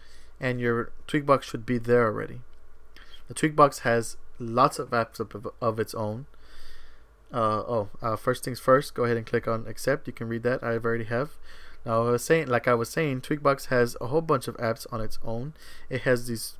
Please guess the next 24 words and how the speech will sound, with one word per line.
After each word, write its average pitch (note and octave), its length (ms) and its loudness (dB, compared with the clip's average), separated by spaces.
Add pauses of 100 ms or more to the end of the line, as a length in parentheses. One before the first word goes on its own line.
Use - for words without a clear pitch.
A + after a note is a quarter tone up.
pretty C3+ 160 0
much B2 280 -2
three C3+ 160 0
categor-, A#2+ 560 0
uh, B2 60 -6
four - 240 2
categories. A#2+ 680 0 (500)
I, A#2+ 200 4 (280)
uh, A2 440 2 (100)
free C3+ 360 0 (260)
App C3 180 0
Store C3 300 0
apps - 380 0 (360)
that A#2 280 -2
you A#2 120 -6
don't A2+ 220 -6
have - 160 -8
to - 80 -10
pay A2+ 160 -2
for. D#3 260 -4 (480)
Tweakbox D3 420 4
apps, B2+ 300 2
emulators, B2 460 0
movies, B2 560 -4